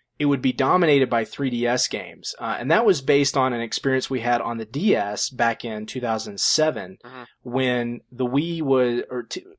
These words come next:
Speaker 1: maybe it was two thousand six. It was the year the Wii came out, and there were a lot of Wii demos there, but they were kind of all stuck in this one part of Nintendo's booth, and outside of that, Wii was nowhere to be seen, but three, but D S was everywhere.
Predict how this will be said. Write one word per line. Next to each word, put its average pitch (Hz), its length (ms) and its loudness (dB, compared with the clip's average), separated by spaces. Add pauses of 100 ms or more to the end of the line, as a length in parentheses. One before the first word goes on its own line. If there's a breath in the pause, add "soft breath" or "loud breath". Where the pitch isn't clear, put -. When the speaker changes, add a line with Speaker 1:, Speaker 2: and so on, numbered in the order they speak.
Speaker 1:
maybe 180 120 -6
it - 20 -4
was 185 100 -8
two - 140 -4
thousand 135 320 2
six. - 500 2
It 127 60 0
was 123 100 -2
the 120 80 -4
year 147 240 4
the 175 100 0
Wii 151 240 -2
came 127 280 -2
out, 120 320 0 (520 soft breath)
and 127 160 -2
there 127 120 2
were 147 340 4
a 170 60 6
lot 131 320 4
of 117 320 0 (400)
Wii 143 380 -2
demos 139 460 4
there, 113 240 2
but 113 140 -8
they 127 100 2
were 127 80 0
kind 139 180 -2
of 131 80 0
all 135 340 6
stuck 139 460 2
in 135 140 -4
this 123 160 -4
one 131 220 -2
part 131 220 2
of 127 60 -2
Nintendo's 139 500 0
booth, 175 320 4
and 120 140 -6
outside 151 420 2
of 123 100 0
that, 113 340 0
Wii 135 280 -2
was 135 220 0
nowhere 123 320 0
to 110 80 -6
be 107 140 -10
seen, 123 560 0 (280 soft breath)
but 139 220 -2
three, 165 320 0
but 139 300 -2
D 180 200 2
S 135 240 2
was 123 140 -4
everywhere. 113 560 0